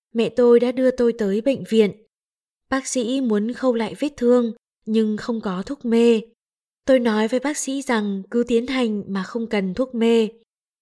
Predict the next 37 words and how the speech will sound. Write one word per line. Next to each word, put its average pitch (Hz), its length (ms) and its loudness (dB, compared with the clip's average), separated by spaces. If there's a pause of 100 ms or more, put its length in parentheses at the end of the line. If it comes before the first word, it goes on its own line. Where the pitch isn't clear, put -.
(320)
Tôi 233 260 4
có 233 140 -2
thể 247 380 0
cảm 190 220 -4
thấy 196 200 -6
được 240 220 2 (100)
cây 240 220 0
kim 240 240 -4
tới 214 240 -4
lui, 247 380 2 (380)
nhưng 226 180 -2
tôi 208 260 0
không 233 220 -6
cảm 202 240 -8
thấy 180 280 -8
đau 214 260 -6
chút 294 240 -12
nào. 185 360 -2 (800)
Bác 311 140 -2
sĩ 302 180 -4
nói 233 200 -2
rằng 226 400 -4
ngoài 208 180 -2
vết 294 200 -4
thương 254 240 -2
trên 247 200 -6
trán, 214 400 -4 (480)
mắt 302 160 -4
phải 233 220 -4
của 196 160 -4
tôi 240 460 4
cũng 247 200 -6
bị 269 220 -2
thâm 214 220 -6
tím. 208 380 0 (520)
Tuy 247 120 -2
nhiên, 240 400 0